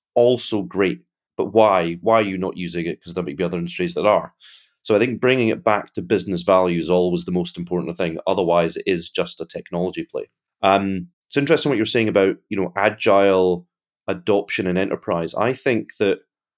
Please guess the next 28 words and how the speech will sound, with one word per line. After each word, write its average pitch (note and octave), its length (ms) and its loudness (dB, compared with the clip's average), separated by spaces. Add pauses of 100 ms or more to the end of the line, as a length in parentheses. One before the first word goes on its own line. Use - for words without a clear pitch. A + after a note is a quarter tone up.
(400)
we G2 240 -8
gave D#3+ 240 0
it - 80 0
a F2+ 80 2
really G#2 560 0
good B2+ 260 -2
shot, - 440 2 (200)
but - 160 -2
in G2 220 -2
many A#2+ 300 2
ways, F2+ 340 2
the - 80 -10
fundamentals A2 880 -2
of F2 160 -4
business F2+ 600 -4 (480)
haven't B2+ 560 0
changed B2 500 -2
in F#2 100 -2
a F2 80 2
lot F#2 180 2
of F2 100 -2
the F#2 40 0
big F2+ 280 0
organizations F2+ 840 0
that - 80 -8
I'm F2 160 0
working G#2 300 0
with. - 240 -8